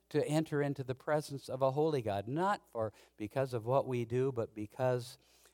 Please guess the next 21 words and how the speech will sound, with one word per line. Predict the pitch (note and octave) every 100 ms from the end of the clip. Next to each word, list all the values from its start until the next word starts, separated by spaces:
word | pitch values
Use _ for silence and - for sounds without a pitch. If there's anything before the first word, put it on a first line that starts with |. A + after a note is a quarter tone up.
| -
of | A2 G2
the | G2+
perfection | - G2+ - D#3+ D#3+ - G2
that | F#2+ F2+
Jesus | A#2+ B2+ B2 -
Christ, | A2 F#2 -
the | A#2+
righteousness | A2+ B2+ B2+ - A2+ - G2 F2 - - _ _ -
of | A2+ G#2
the | G2
stripes | - D#3+ D#3+ D#3+ -
that | - A2+ -
he, | B2 A#2+ A#2 - _ _
he | - A#2+
bore | A2 A#2 A#2+ A#2+ A#2+ -
for | B2 A#2+ G2+
us, | G2 E2+ - - - _ _ _ _ _ _ -
the | G2+
purging | - C3+ C#3+ C3+ C#3 C#3
of | B2+
sin | - A2+ F2+ D#2